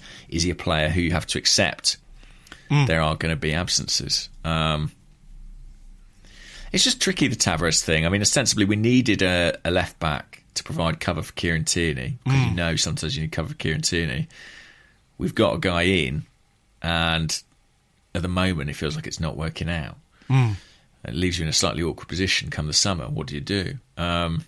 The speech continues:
Speaker 1: you beg Sead Kolasinac to come back.
Speaker 2: <laughs>
Speaker 1: I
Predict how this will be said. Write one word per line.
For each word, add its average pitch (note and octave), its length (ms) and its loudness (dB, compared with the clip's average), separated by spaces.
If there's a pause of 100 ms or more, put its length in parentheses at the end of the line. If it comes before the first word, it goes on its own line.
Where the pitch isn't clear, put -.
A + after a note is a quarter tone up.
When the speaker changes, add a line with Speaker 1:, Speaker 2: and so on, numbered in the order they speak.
(1900)
Speaker 1:
you - 120 -20
beg D#2+ 160 -4
Sead D#2 280 -4
Kolasinac - 480 -4
to - 60 -18
come D#2+ 200 -4
back. E2+ 280 -4 (640)
Speaker 2:
<laughs> - 600 -20
Speaker 1:
I - 480 2